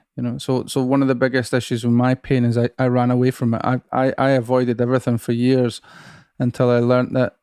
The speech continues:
I needed to develop a compassionate relationship with the pain that I was in.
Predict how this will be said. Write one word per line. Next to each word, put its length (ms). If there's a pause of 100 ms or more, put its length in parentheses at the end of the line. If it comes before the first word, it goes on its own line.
(400)
I 80
needed 320
to 100
develop 540 (100)
a 80
compassionate 720 (220)
relationship 680
with 100
the 80
pain 480 (160)
that 120
I 40
was 180
in. 220